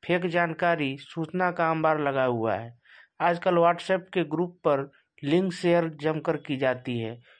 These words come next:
लेकिन शेयर करने वाले उसकी सच्चाई नहीं जानते कि यह सही है या गलत, लेकिन उसको धड़ल्ले से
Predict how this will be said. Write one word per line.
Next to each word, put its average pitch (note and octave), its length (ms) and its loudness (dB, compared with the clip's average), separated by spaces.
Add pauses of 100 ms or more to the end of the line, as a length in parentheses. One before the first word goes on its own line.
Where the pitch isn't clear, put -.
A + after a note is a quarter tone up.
(140)
लेकिन D#3+ 240 -2
शेयर E3+ 300 2
करने F3 340 0
वाले E3+ 280 2
उसकी E3+ 260 -2
सच्चाई E3+ 500 0
नहीं F3 240 -2
जानते D#3 600 -2 (380)
कि D#3 200 0
यह F3 120 4
सही E3+ 380 0
है D#3+ 180 2
या D#3+ 160 2
गलत, C3+ 440 0 (400)
लेकिन E3+ 220 2
उसको E3+ 220 -2
धड़ल्ले E3 440 2
से D3+ 340 -2